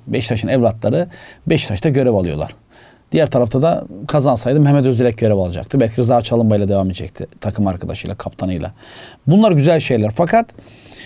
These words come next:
tarih size bu fırsatı verirken bir de karşınıza bir sorumluluk yükler. Nedir bu sorumluluk?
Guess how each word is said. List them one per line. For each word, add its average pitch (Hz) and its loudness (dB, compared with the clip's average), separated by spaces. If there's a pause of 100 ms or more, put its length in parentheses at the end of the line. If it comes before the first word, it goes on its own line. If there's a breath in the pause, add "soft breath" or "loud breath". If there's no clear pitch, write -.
(560 loud breath)
tarih 160 2 (500 soft breath)
size 170 2
bu 185 4
fırsatı 160 -2
verirken 185 0 (800 soft breath)
bir 156 4
de 185 2
karşınıza 180 0
bir 151 2
sorumluluk 139 0
yükler. 87 -6 (500)
Nedir 196 4
bu 127 0
sorumluluk? 120 0